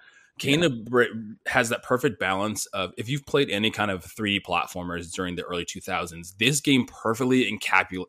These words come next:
Speaker 1: encapsulates what that feels like. Like, I've
Speaker 2: Okay.
Speaker 1: played so much of, like, Sly Cooper, Jak and Daxter, Ratchet and Clank, those kind of things,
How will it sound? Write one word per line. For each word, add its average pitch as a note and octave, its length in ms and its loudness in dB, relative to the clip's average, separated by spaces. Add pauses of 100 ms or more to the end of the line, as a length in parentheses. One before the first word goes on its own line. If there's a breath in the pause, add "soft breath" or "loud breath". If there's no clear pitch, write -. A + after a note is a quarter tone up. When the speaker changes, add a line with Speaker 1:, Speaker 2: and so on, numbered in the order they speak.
Speaker 1:
encapsulates G2+ 680 0
what G2 180 -2
that - 180 -4
feels - 320 -14
like. G#1+ 280 -20 (320 soft breath)
Like, G2 100 2
I've - 60 8
Speaker 2:
Okay. - 100 4
Speaker 1:
played A2 160 2
so - 340 2
much B2 240 4
of, F2 60 -6
like, D#2 140 -6
Sly C#2 160 -6
Cooper, G2+ 560 2
Jak D#2+ 240 -8
and E2 100 -14
Daxter, A2 480 2
Ratchet E2+ 260 -4
and - 80 -10
Clank, A#2 300 0
those G#2+ 200 0
kind F#2 180 -2
of D#2+ 100 -6
things, F#2 320 -4